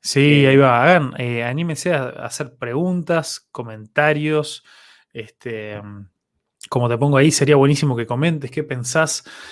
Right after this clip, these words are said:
Speaker 1: Eh, primero quiero que arranquemos a hablar un poquito de, de vos, de Felipe, para, para que nos
Speaker 2: Ujú.
Speaker 1: sigamos conociendo un poquito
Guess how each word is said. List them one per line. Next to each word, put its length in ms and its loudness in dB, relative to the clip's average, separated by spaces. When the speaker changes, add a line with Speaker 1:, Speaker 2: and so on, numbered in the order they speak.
Speaker 1:
Eh, 140 0
primero 340 6
quiero 200 6
que 60 4
arranquemos 280 0
a 40 2
hablar 120 2
un 100 0
poquito 640 -4
de, 240 -14
de 160 -16
vos, 200 -2
de 40 -6
Felipe, 400 -6
para, 280 -10
para 260 -6
que 140 -8
nos 260 -6
Speaker 2:
Ujú. 80 -6
Speaker 1:
sigamos 320 2
conociendo 440 2
un 60 4
poquito 560 0